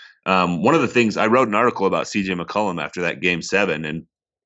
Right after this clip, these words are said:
one of the, one paragraph in there was something about how, you know, everybody was wondering if a backcourt that, that small can be successful in the N B A right now. Um, <laughs> and they've, they've dealt with those rumors for two, three, four years.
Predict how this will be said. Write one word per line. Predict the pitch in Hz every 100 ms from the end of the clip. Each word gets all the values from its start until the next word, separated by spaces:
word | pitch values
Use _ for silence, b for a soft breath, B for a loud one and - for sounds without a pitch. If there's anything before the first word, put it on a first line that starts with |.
| _ _ 104
one | 117
of | 113
the, | 104 95 92
one | 98 117
paragraph | 110 107 98 95 101
in | 101
there | 92
was | 87 -
something | 104 95
about | 82 85 85
how, | 90 82
you | - 62 - 98
know, | 87 87 - B B B
everybody | 90 113 123
was | 113 113 92
wondering | 104 107 104 95
if | 87
a | 87 76 -
backcourt | 95 104 104 98
that, | 85 -
that | -
small | - 104 98 98 95
can | 95 85
be | 82
successful | - - 101 90 - 90
in | 87
the | 87
N | 85
B | 85
A | 87 98
right | 87 76
now. | 80 78 85 - B B B B B B -
Um, | 95 95 95 87 85 - -
<laughs> | - 92 - - - - -
and | 107 110
they've, | 123 131 -
they've | 107 123 120
dealt | 117 135
with | 127
those | 110 92
rumors | 107 127 107
for | - 95 85
two, | - 101 123
three, | - 85 104
four | 113 92 107
years. | 95 82 90 117 139